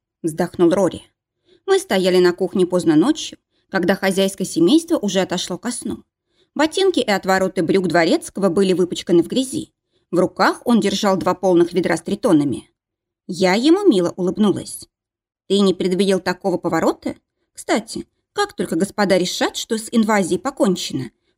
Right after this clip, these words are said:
отсюда в разные стороны полетят приглашения на свадьбу". Рори опустился на стул.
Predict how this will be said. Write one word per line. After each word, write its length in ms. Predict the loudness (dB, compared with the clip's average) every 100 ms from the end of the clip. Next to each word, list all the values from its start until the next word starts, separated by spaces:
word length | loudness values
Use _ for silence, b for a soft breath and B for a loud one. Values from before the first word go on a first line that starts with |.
| -6
отсюда 380 | -4 -2 0
в 40 | 2
разные 300 | 0 2 2
стороны 480 | 0 -2 2 4 2
полетят 380 | 0 -2 -4
приглашения 560 | -4 0 0 0 2 4
на 120 | 4
свадьбу". 540 | 2 -2 -2 -6 -14 -18 _ _ _ _ _ _
Рори 300 | 0 4 2
опустился 640 | 0 -4 -4 -2 -4 0
на 100 | 0
стул. 340 | 0 -4 -12